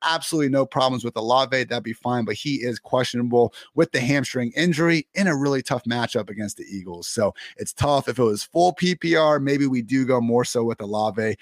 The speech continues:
I slightly lean with Deontay Foreman. C Matt Gold asking me, "How do I rank and choose the kickers?" Oh, man. You know what I do with my kicker rankings? I res-,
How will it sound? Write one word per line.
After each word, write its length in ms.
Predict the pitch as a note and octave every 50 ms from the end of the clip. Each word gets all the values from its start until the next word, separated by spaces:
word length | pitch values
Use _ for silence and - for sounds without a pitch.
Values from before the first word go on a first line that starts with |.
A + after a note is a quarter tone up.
| - - - -
I 100 | - B2 A#2
slightly 420 | - - A#2 A#2 G#2+ G#2+ A2 G#2
lean 320 | G2+ G#2 A2 G#2+ G#2+ G2
with 180 | G2 G#2+ G#2 - -
Deontay 480 | G#2 G2 F#2 F#2 F#2 F#2 - - E2
Foreman. 640 | - - - - A#2+ B2+ C3+ C3+ C3+ A#2 F#2+ D#2 - _ _ _ _ _ _ _ _ _ _ _ _ _ _ _ - - - - - - - - - - _
C 200 | - - - D3+
Matt 260 | D3+ D3 C#3 C3 A#2+
Gold 380 | G#2+ C3 B2+ B2+ C3 C3 B2+ B2+
asking 400 | A#2+ A#2 A#2+ B2 - - C3 B2
me, 80 | B2 A#2
"How 180 | A2 A#2 B2
do 100 | B2 A#2
I 100 | A#2 A#2
rank 360 | A2 A2 A2+ A#2 A#2 A2+ -
and 140 | B2 G#2 F#2+
choose 400 | - - - A#2+ A#2+ A#2 G#2+ F#2
the 100 | G#2 G2
kickers?" 600 | - - - D3+ C3+ - - B2+ B2 A#2+ A#2 F2 F2+
Oh, 200 | G2 G#2+ A2 G#2+
man. 320 | F#2+ F#2+ G2+ A2 G#2 G2+ G#2+
You 80 | B2+
know 80 | D3+ E3
what 80 | D#3+ C#3
I 180 | C3 C3 C3
do 180 | C3+ A#2 C3 C3
with 140 | B2 A2+ -
my 160 | A#2+ A2+ G#2
kicker 320 | - - C#3+ A#2+ - B2
rankings? 480 | A#2 A#2+ A#2+ A#2+ A#2 - A#2+ A#2 A2+ B2+
I 180 | G#2+ A2+ A#2+
res-, 400 | A#2+ A2+ G#2+ G#2+ G#2 F#2+ F2+ -